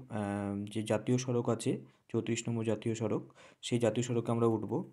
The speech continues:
জেলখানা মোড় হয়ে। জেলখানা মোড়ের ওই রাস্তাটি ধরেই আমরা যাব। দেখো তোমরা, উম, এখান থেকে দেখো যে কীভাবে যেতে হবে।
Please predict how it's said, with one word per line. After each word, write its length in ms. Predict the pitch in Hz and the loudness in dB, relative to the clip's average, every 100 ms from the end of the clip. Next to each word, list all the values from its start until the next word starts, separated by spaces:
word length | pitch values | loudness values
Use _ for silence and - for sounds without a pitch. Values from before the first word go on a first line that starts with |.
| - | -10
জেলখানা 420 | 113 117 110 120 113 | 0 2 2 0 2
মোড় 200 | 107 104 | 0 0
হয়ে। 340 | 104 113 - - _ - - _ | 0 0 -2 -18 _ -20 -20 _
জেলখানা 360 | 107 113 110 131 | 2 2 4 4
মোড়ের 400 | 127 123 131 127 | 6 6 6 4
ওই 180 | - 117 | 4 4
রাস্তাটি 380 | 110 - 127 123 | 4 0 -2 -2
ধরেই 260 | 120 127 | 2 4
আমরা 200 | 139 113 | 4 2
যাব। 300 | 104 98 120 185 - - - _ _ | 2 0 0 -8 -16 -20 -20 _ _
দেখো 180 | 113 127 | -2 0
তোমরা, 240 | 131 127 | 4 4
উম, 840 | 127 127 120 110 107 107 107 107 104 - | 4 2 -2 0 0 0 -2 -2 -2 -2
এখান 200 | 113 117 | -2 -2
থেকে 180 | 113 117 | 0 2
দেখো 360 | 107 104 170 | 2 2 -4
যে 120 | 156 | -2
কীভাবে 280 | 117 117 113 | -2 2 2
যেতে 240 | 113 104 113 | 2 -2 0
হবে। 280 | 110 101 | -2 -2